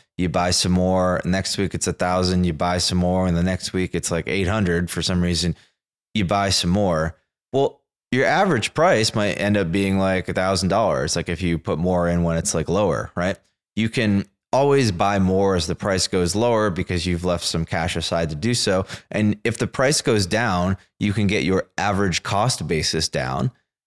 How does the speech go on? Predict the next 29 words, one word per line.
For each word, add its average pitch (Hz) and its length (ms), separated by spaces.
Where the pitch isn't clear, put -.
And 123 120
if 123 120
the 120 80
price 135 380
keeps 120 360
going 117 280
up, 107 320
well, 104 220
then 104 280
you're 107 140
making 104 380
money 92 520
and, 85 240
and, 85 400
and 90 180
you're 80 80
happy. 78 440
So 95 280
that's - 160
the 220 60
philosophy, 101 520
like, 87 260
I'm 90 480
personally 104 400
taking 98 340
with 92 140
this 87 120
stuff. 90 460
Like, 85 260